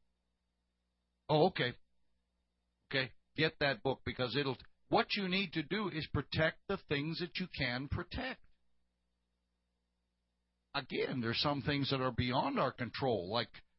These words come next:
uh, a, a debilitating or life, uh, taking illness, but the things that you can protect, protect. Like car insurance. You don't want to be sued.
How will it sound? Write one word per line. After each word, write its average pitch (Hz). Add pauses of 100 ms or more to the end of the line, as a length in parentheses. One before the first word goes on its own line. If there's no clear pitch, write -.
(140)
uh, 120 (180)
a, 113
a 110
debilitating 135
or 113
life, 123 (300)
uh, 110 (100)
taking 135
illness, 143 (280)
but 127
the 120
things 165
that 147
you 127 (140)
can 220
protect, 113 (440)
protect. 302 (920)
Like 139
car 123
insurance. 131 (540)
You 127
don't -
want 156
to 110
be 107
sued. 127